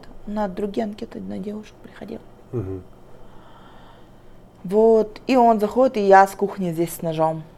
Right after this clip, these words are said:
Speaker 2: Мгм.
Speaker 1: Я говорю: "Ну, привет, милый". Его что поразило, что я сказала: "Привет, милый, тебя-то я и ждала".
Speaker 2: <laughs>
Speaker 1: Я говорю: "Наконец-то ты пришел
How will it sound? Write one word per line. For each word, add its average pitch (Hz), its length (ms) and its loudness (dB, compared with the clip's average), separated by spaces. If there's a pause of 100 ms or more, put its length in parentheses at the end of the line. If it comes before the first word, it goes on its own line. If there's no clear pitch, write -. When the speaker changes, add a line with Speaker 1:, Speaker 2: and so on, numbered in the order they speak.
(320)
Speaker 2:
Мгм. 92 240 -10 (1400)
Speaker 1:
Я 165 80 -6
говорю: 165 220 -8
"Ну, 214 140 -2
привет, 269 540 0
милый". 233 640 -2
Его 202 260 2
что 233 180 -8
поразило, 196 560 -4
что - 180 -10
я 165 60 -6
сказала: 156 420 -4 (420)
"Привет, 247 420 2
милый, 240 380 0
тебя-то 208 560 2
я 190 300 4
и - 20 0
ждала". 190 580 6 (160)
Speaker 2:
<laughs> - 680 -14
Speaker 1:
Я 170 60 -8
говорю: 165 160 -4
"Наконец-то 185 720 -2
ты 190 180 -4
пришел 202 600 0